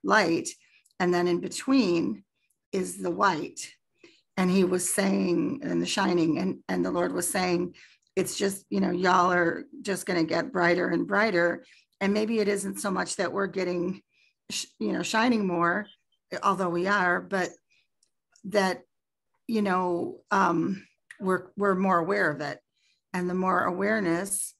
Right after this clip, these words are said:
is bringing more of the light, and that's changing those two worlds on either side. Um, like you were saying, you know,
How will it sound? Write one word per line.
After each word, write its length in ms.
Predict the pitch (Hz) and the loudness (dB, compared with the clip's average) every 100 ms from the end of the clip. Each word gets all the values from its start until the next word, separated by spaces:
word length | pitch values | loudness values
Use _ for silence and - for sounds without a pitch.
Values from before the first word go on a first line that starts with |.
| _ _ _ _ _ - | _ _ _ _ _ -6
is 180 | 175 | -6
bringing 460 | 175 196 185 180 180 | -2 0 0 0 0
more 220 | 190 180 | 2 2
of 100 | 180 | 2
the 80 | 175 | 0
light, 440 | 170 175 170 165 - - _ _ _ _ _ _ - | 2 2 2 0 -6 -12 _ _ _ _ _ _ -6
and 160 | 180 180 | -2 0
that's 260 | 180 - | 0 -2
changing 540 | - - 190 175 180 165 | -6 -2 -2 0 0 0
those 280 | 165 170 - | 0 -2 -4
two 200 | - 196 | -4 -2
worlds 400 | 185 185 165 165 | 2 2 2 2
on 120 | 160 | 2
either 280 | 160 160 - | 2 0 -6
side. 640 | - - 196 170 156 196 _ _ _ _ _ - | -4 0 2 2 -2 -8 _ _ _ _ _ -6
Um, 520 | 175 170 160 - - - _ _ _ _ _ _ - | 0 2 2 0 -6 -12 _ _ _ _ _ _ -8
like 160 | 185 185 | -6 -2
you 80 | 190 | -2
were 80 | |
saying, 480 | 190 - 180 175 170 | 0 -2 -2 -2 -2
you 100 | - | -2
know, 320 | 190 180 185 | -2 0 -2